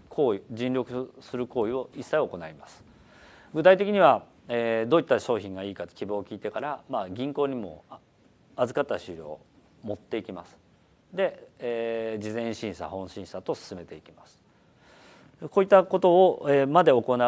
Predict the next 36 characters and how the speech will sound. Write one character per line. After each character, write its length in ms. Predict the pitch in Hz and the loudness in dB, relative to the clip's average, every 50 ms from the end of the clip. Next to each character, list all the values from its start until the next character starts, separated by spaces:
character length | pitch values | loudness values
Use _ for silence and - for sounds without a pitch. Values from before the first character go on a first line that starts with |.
| 123 123 | 2 2
う 40 | 123 | 0
に 100 | 117 127 | 0 6
は、 300 | 175 208 190 151 - - - _ _ _ _ | 6 6 6 6 2 -4 -14 _ _ _ _
先 80 | - - | -8 -4
ほ 60 | 127 | -4
ど 60 | 127 120 | -2 -2
言 80 | 120 | -4
っ 20 | 113 | -4
た 120 | 117 - 156 | 0 0 0
よ 160 | 165 160 151 | 0 0 -2
う 40 | 139 | -4
に 180 | 147 165 156 | -6 -6 -6
貸 200 | - 135 127 - | -4 -6 -6 -4
金 80 | 175 190 | -4 -6
業 60 | 175 | -4
の 40 | 117 90 | -6 -4
登 180 | - 117 117 | -2 -2 -2
録 100 | 120 117 | -2 -2
が 80 | 117 110 | -4 -4
必 220 | - - - - | -6 -8 -10 -8
要 180 | 113 110 107 107 | -6 -6 -6 -4
で 140 | 104 107 98 | -6 -6 -8
す 100 | - - | -8 -14
け 100 | - 78 | -16 -18
れ 80 | 73 | -16
ど 80 | - 78 | -18 -16
も、 320 | 82 - 131 131 127 - _ _ - - - - - - - | -8 -4 -4 -4 -4 -6 _ _ -20 -20 -20 -20 -20 -20 -10
あ 40 | - | -8
の、 60 | 147 | -8
診 300 | 131 - - 190 196 196 | -6 -4 -4 -2 -2 4
断 240 | 196 196 196 196 190 | 6 6 6 6 4
業 240 | 180 196 196 185 170 | 4 6 6 6 6
務 640 | 156 139 127 120 120 120 127 131 - - - 90 160 | 4 2 0 2 2 0 0 -2 -4 -8 -16 -10 -2
の 140 | 143 147 143 | 0 2 2
後 240 | 156 151 - 139 143 | 2 2 4 4 8
は、 280 | 165 180 170 156 - | 10 10 10 8 6